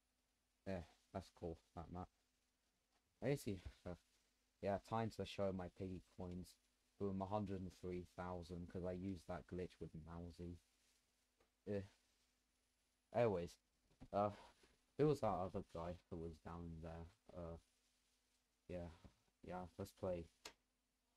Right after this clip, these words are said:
Hydrons. Uh, yeah. Let's go play, like, uh, uh, his map now, and then, uh, yeah, that was a cool map for that. But, uh, yeah,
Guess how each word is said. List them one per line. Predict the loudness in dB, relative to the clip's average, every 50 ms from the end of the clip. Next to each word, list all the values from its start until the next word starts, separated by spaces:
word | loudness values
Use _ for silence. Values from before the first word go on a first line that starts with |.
| _ _
Hydrons. | -8 -6 -6 -8 -10 -16 -16 -12 -10 -10 -10 -10 -12 -16 -18 -18 -20 -20 -20 _ _ _ _ _ _
Uh, | -20 -20 -20 -20 -20 _ _ _ _ _ _ _ _ _ _ _ _ _ _ _ _ _ _ _ _ _ _ _ _ _ _ _ _ _ _ _ _ _ _ _ _ _
yeah. | -10 -10 -10 -12 _ _ _ _ _ _ _ _ _ _ _ _ _ _ _ _ _ _ _ _ _ _ _ _ _ _ _ _ _ _ _ _ _ _ _ _ _ _ _ _ _ _ _ _ _ _ _ _ _ _ 2
Let's | 4 6
go | 8 6
play, | 6 8 8 8 10 10
like, | 8 8 6 4 2 2
uh, | 2 2 0 0 -2 -4 -10 _ _ _ _ -6
uh, | -4 -4 -6 -8 _ _ _ -12 -6
his | -4 -4 -2 -2 -2
map | -2 -2 -4 -4 -6 -8 -8
now, | -4 -4 -2 -4 -4 -6 _ _ _ _ -8
and | -6 -6 -4
then, | -4 -4 -4 -4 -4
uh, | -4 -4 -6 -8 -12 _ _ _ _ _ _ _
yeah, | -2 0 2 4
that | 4 4
was | 2 2 0
a | -6
cool | -10 -6 -4 -4 -4 -2 -4 -6
map | -6 -6 -6 -6 -8 _
for | -14 -10
that. | -8 -8 -8 -8 -10 -14 _ _ _ _ _ _ _ _ _ _ _ _ _
But, | -6
uh, | -4 -4 -4 -6 -8 -8 -10 -10 _
yeah, | -4 -4 -4